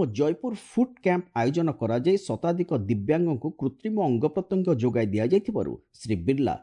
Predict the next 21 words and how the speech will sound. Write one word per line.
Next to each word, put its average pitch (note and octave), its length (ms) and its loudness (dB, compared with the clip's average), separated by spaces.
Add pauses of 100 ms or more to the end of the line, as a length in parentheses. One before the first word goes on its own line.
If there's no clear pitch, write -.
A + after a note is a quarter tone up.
ସନ୍ତୋଷ B2 500 -2
ବ୍ୟକ୍ତ B2 300 -6
କରିଛନ୍ତି। - 540 -10 (2250)
ଉତ୍ତର E3 380 2
କାଶ୍ମୀରର A3 580 -2
ବାରମୁଳା E3 480 0
ଜିଲ୍ଲା G3+ 240 2
ଅନ୍ତର୍ଗତ E3+ 560 0 (100)
ଗୁଲମାର୍ଗଠାରେ D3+ 600 2
ଚାଲିଥିବା C#3+ 480 0 (100)
ପଞ୍ଚମ C#3 460 0 (100)
ଖେଲୋ C#3 320 0
ଇଣ୍ଡିଆ F#3 200 0
ଶୀତକାଳୀନ E3+ 640 -2
କ୍ରୀଡ଼ା B2+ 300 0
ପ୍ରତିଯୋଗିତାର D3+ 720 -4
ଦ୍ୱିତୀୟ B2 460 0
ପର୍ଯ୍ୟାୟ B2+ 280 0
ଆଜି D3+ 160 -4
ସମାପ୍ତ G#2+ 420 -4
ହୋଇଛି। - 340 -10